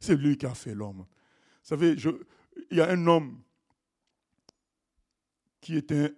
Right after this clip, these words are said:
un, un incroyant, mais sa femme était une enfant de Dieu.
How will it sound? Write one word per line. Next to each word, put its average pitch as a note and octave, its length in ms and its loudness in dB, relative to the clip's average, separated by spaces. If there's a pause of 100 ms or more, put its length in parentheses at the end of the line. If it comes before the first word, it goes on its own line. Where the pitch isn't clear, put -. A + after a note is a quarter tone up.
un, D3+ 140 -2
un - 20 -2
incroyant, B2 600 -2 (180)
mais B2 140 -12
sa C3+ 160 -8
femme C#3+ 380 -4 (720)
était B2+ 280 -4
une C#3 160 0
enfant B2+ 300 -6
de A#2 160 -6
Dieu. B2+ 340 -8